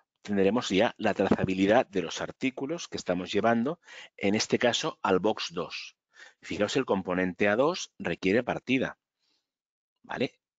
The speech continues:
Esto que estamos viendo es exactamente, <clears throat> perdón, esto de aquí, perdón, no, no puedo, no puedo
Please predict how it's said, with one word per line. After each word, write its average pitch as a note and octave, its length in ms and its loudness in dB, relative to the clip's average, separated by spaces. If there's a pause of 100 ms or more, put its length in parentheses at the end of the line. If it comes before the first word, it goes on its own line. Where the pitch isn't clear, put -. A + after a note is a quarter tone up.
Esto - 260 -6
que G#2+ 60 -8
estamos G#2 380 -2
viendo C3 360 2
es A2 280 0
exactamente, B2 1000 0 (1500)
<clears throat> - 1080 -2
perdón, F#2 360 -8 (2250)
esto - 320 -6
de D2+ 80 -8
aquí, C#2+ 160 -14
perdón, C#2 260 -14
no, F#2 220 -6
no F#2 120 -4
puedo, F2 400 -8 (1120)
no F3 140 -10
puedo D#3 720 -8